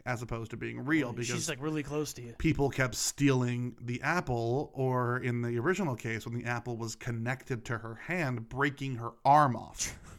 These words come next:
Speaker 1: Yeah.
Speaker 2: People are fucking stupid.
Speaker 1: People are stupid.
Speaker 2: Dude, I, but you, you'll be on Pirates, and sometimes you see a full-grown adult. Because in Pirates, you're kinda sloshing. Sometimes you get room between you and the, the, the bumper.
Speaker 1: Yeah.
Speaker 2: The,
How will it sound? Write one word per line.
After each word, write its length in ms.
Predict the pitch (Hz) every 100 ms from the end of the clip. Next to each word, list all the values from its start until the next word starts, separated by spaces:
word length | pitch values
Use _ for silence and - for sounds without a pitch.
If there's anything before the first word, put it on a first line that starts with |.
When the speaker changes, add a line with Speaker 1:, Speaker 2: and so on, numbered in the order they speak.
| - - - - -
Speaker 1:
Yeah. 260 | 127 131 127
Speaker 2:
People 260 | - 226 120
are 60 |
fucking 200 | - 127
stupid. 400 | - - 113 - -
Speaker 1:
People 320 | 160 131 120
are 220 | 120 147 208
stupid. 260 | - 104
Speaker 2:
Dude, 120 | 190
I, 300 | 165 165 160 165
but 180 | 165 151
you, 180 | 170 196
you'll 280 | 196 226 262
be 120 | 277
on 80 | 202
Pirates, 320 | 165 165 131
and 80 | 143
sometimes 320 | 170 160 175
you 80 | 143
see 540 | 131 156 127 120 117 - - -
a 80 | 185
full-grown 380 | 160 180 185 185
adult. 300 | 143 127 - - - - - - -
Because 280 | 160 190 165
in 80 | 175
Pirates, 240 | 208 226 180
you're 60 |
kinda 160 | 190 160
sloshing. 400 | - 147 143 147
Sometimes 340 | 139 131 131
you 60 | 127
get 140 | 113
room 160 | 135 139
between 280 | 131 127 120
you 280 | 123 127
and 260 | 123 117 113 -
the, 280 | 117 107 107
the, 180 | 110 127
the 120 | 143
bumper. 420 | 139 139 123 120 -
Speaker 1:
Yeah. 180 | 135 131
Speaker 2:
The, 340 | 117 220 208